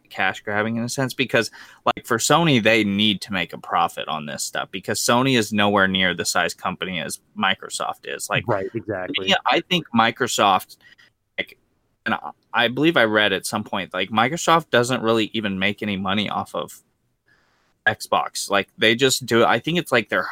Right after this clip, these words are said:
Speaker 1: fun hobby that they enjoy because they can be super innovative and try things.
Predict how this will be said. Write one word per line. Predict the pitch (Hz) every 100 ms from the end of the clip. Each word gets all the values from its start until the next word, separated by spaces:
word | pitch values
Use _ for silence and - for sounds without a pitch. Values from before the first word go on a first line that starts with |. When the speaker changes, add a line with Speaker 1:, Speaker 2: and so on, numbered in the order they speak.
| -
Speaker 1:
fun | - 120 117
hobby | 107 101 104 120 123
that | 110
they | 107 107
enjoy | 101 98 98 107 113 - - -
because | 107 117 104
they | - 104
can | 110
be | 101 76
super | - 113 - -
innovative | 107 110 110 113 107
and | 92
try | - 92 98 113
things. | - 131 135 143